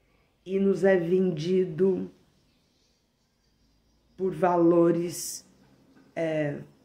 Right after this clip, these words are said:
ofensivos. Ofensivos.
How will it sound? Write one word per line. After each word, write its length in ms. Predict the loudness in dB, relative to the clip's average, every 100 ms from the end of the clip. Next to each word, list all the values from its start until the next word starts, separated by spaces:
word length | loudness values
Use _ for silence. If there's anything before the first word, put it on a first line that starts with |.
| _ _ _ _ _ -20 _ _ _ _ _ _ -20 _ _ _ _ _ _
ofensivos. 1120 | -6 0 2 2 0 -6 -4 -4 -8 -14 -20 _ _ _ _ _ _ _ _ _ _ _ _ _ _ _ _ _ _ _ _ _ _ _ -10
Ofensivos. 1000 | -4 -2 -2 -6 -8 -8 -10 -20 -20